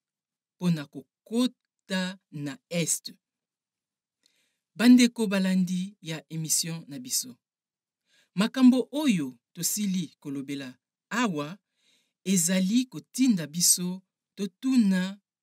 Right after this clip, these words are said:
mituna minene mpo na ba objectif ya otan. Est-ce que bakosa biso te otan ezali lisanga to alliance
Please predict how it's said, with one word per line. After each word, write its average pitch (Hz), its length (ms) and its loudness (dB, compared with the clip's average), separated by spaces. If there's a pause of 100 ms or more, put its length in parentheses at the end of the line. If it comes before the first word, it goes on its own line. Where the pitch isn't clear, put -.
(240)
mituna 247 640 2
minene 202 760 -2 (220)
mpo 202 140 -4
na 156 140 -2
ba 139 160 -14
objectif 160 680 -10
ya 135 180 -14
otan. 127 380 -16 (680)
Est-ce 208 240 -4
que 127 260 -14 (540)
bakosa 269 680 -6
biso 202 360 -4
te 156 260 -14
otan 190 440 -12 (440)
ezali 160 680 -6
lisanga 156 720 -8 (180)
to 180 160 -10
alliance 175 760 -6